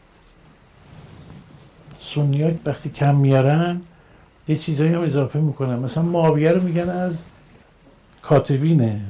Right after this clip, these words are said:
وحی هست، یا کسایی رو همطور اضافه کردن،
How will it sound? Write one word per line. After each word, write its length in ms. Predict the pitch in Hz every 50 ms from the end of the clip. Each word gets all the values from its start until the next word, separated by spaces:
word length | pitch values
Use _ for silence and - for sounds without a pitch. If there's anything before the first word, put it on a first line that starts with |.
| 107
وحی 280 | 113 120 165 156 - - -
هست، 380 | - 107 101 101 - - - - - _ _ _ _ _ _ _ _ _ _ _ _ _ _ _ _ _ _ _ _ _ _ _ _ _ _ _ _ _ _ _ - _ _ _ _ _ _ - -
یا 180 | 143 131 127 123
کسایی 400 | - - 127 - - 156 160 165
رو 100 | 165 151
همطور 280 | 156 151 - 160 165
اضافه 380 | 147 139 127 135 123 113 139 143
کردن، 480 | - 131 113 110 117 135 160 170 165